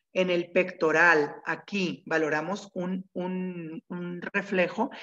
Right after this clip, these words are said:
y estamos valorando directamente la raíz de C cuatro, ¿sale? El bicipital, estamos valorando C cinco, C seis, el estilo radial, estamos valorando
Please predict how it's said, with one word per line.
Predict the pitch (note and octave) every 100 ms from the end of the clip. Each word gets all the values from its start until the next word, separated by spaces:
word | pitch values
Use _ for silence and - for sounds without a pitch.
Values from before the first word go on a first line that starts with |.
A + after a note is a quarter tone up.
| - -
y | F#3+
estamos | F#3+ D#3+ D#3+ E3
valorando | F3+ - - F#3+ F3+ E3 E3+
directamente | F#3 F3+ D3+ D3 F3+ F3 F3 E3+ F3+
la | F#3+ F#3
raíz | D#3+ C#3+ C#3+
de | C3+ D#3
C | - - D3 -
cuatro, | E3 E3 E3 E3 B2 -
¿sale? | - C#3+ E3+ D4+ - _ _ _ _ _ _ _
El | F#3+ G3 F#3+
bicipital, | G3+ F#3+ G3 - E3+ - G3 F#3+ E3+ D3 C3 - _ _ _ _ _ _ _ _ E3
estamos | - E3+ E3 E3+
valorando | F#3 F#3 F#3+ F#3 F3 F#3
C | - E3
cinco, | - F3 E3+ E3+
C | F3
seis, | E3 G3 F#3+ F#3 F3+ - - - _
el | F3+ E3+
estilo | E3+ - F3 F3
radial, | D#3+ D3+ E3+ F#3 F3 D3 - -
estamos | D#3 E3 D#3+ E3
valorando | F3+ F#3 F#3 F#3 F3 G3 A#3